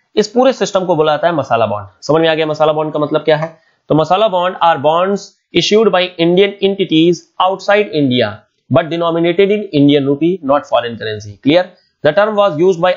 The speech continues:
I F C, International Finance Corporation, to evoke the culture and cuisine of India। अब जैसे क्या होता है, ऐसा नहीं है मसाला bond जैसे India का है तो केवल और केवल India ने कोई नया जो होता है वो परचम गाड़ दिया, नहीं। China ने पहले से ही अपना निकाल के रखा हुआ है bond,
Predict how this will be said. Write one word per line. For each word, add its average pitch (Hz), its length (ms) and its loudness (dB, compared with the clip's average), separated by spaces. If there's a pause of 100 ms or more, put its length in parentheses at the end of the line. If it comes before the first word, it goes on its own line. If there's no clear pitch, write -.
I 170 120 0
F 190 160 -6
C, 165 140 0 (160)
International 170 480 0
Finance 156 360 0
Corporation, 165 640 -2 (180)
to 190 80 4 (240)
evoke 185 300 0
the 151 160 0
culture 160 340 0 (120)
and 170 200 -10
cuisine 151 480 0
of 135 240 -2
India। 107 300 -8 (800)
अब 170 100 0
जैसे 220 180 -2
क्या 220 140 2
होता 214 180 0
है, 214 60 -2
ऐसा 180 240 0
नहीं 208 120 2
है 202 60 4
मसाला 185 320 0
bond 185 200 0
जैसे 180 180 -2
India 170 320 2
का 180 140 2
है 175 60 0
तो 175 140 -10
केवल 175 180 2
और 170 100 0
केवल 175 200 0
India 165 300 2
ने 165 100 -2
कोई 165 160 0
नया 165 640 2 (200)
जो 139 140 4
होता 156 220 4
है 151 100 4
वो 160 80 0
परचम 156 380 -2
गाड़ 147 180 2
दिया, 151 240 -4
नहीं। 135 320 0 (520)
China 180 300 0
ने 208 180 0 (120)
पहले 156 220 0
से 170 100 -4
ही 170 60 2
अपना 165 220 0
निकाल 156 280 2
के 156 80 -4
रखा 151 240 0
हुआ 156 140 4
है 139 60 2
bond, 156 240 0